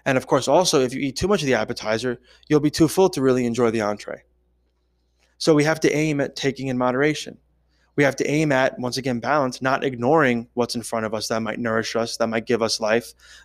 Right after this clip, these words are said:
that might call for our attention and call for our service. This is like you go out and you're starving and you don't talk to anybody 'cause you're hangry.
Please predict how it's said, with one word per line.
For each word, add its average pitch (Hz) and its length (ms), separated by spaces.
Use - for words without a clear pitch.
that 135 100
might 127 220
call 131 220
for 123 160
our 123 100
attention 120 480
and 110 100
call 120 180
for 117 160
our 113 120
service. 110 580
This 156 160
is 170 60
like 170 180
you 165 80
go 156 140
out 160 160
and 135 60
you're 139 80
starving 147 460
and 131 100
you 135 60
don't 139 160
talk 151 200
to 135 60
anybody 107 420
'cause 127 160
you're 123 120
hangry. 113 440